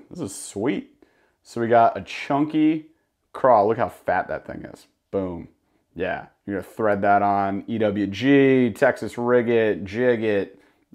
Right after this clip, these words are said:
trailer on a jig. I mean, you guys know the drill. You can do all sorts of stuff with craw baits. Uh, cha-,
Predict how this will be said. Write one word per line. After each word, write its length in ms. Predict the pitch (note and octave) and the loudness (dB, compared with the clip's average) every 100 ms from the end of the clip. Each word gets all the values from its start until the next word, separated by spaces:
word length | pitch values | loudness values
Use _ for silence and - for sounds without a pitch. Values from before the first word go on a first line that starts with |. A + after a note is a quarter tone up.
| _ | _
trailer 580 | - - B2+ B2+ A#2+ A2+ | -8 2 4 6 6 4
on 160 | G#2+ G2+ | 2 -2
a 40 | |
jig. 580 | F#2+ G2+ G2 F#2+ F#2 - | -2 0 0 0 -4 -10
I 60 | F#2 | -10
mean, 420 | F#2+ F#2+ F#2+ - _ | -6 -6 -6 -10 _
you 100 | A2+ | -10
guys 280 | F2+ F2 E2+ | -8 -8 -10
know 100 | E2 | -14
the 60 | |
drill. 280 | D2+ - G2 | -12 -6 -4
You 60 | G#2+ | -4
can 100 | G#2 | -2
do 60 | |
all 140 | G2 G2 | -2 -2
sorts 240 | B2+ A#2+ | -6 -10
of 80 | F2+ | -8
stuff 160 | F#2 - | -8 -8
with 80 | |
craw 220 | - A2+ G2+ | -2 0 0
baits. 320 | G#2 A#2 - - - - _ - | -2 -4 -10 -20 -20 -20 _ -4
Uh, 220 | G2+ G#2 | 0 0
cha-, 420 | - - A#2 G#2+ | -2 -2 -2 -2